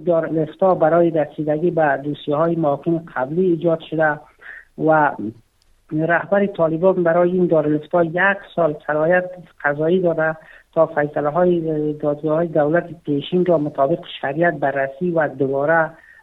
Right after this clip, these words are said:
اه، فیصله، اه، صادر کنند. این در حالی است که طالبان، اه، پیش از این هم، اه، لوی سارمالی را نامش را ترتیب داده بودند و، اه،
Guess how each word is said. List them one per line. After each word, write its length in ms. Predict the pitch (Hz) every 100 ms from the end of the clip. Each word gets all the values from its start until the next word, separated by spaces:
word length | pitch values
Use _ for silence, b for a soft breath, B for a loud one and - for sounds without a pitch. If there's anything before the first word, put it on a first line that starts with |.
| -
اه، 340 | 147 139 131
فیصله، 580 | 139 - 131 131 143 151
اه، 420 | 156 135 143 131 127
صادر 240 | 131 127
کنند. 400 | 127 - 131 123 123 - b b b -
این 100 | 233
در 140 | 233
حالی 280 | - 233 220
است 120 | -
که 360 | 220 208 190 190 -
طالبان، 540 | 180 185 196 208 196 B B B 185
اه، 100 | 180
پیش 380 | 180 202 202
از 120 | 180 175
این 160 | 196 196
هم، 280 | 185 170
اه، 200 | 165 151
لوی 460 | 151 160 170 196 196 -
سارمالی 440 | 165 160 165 175
را 100 | 175
نامش 400 | 165 180 180 175
را 60 | 160
ترتیب 440 | 160 156 165 156
داده 260 | 156 156 147
بودند 360 | 151 151 147
و، 240 | 143 139 135 - b b b _
اه، 400 | 156 147 143 151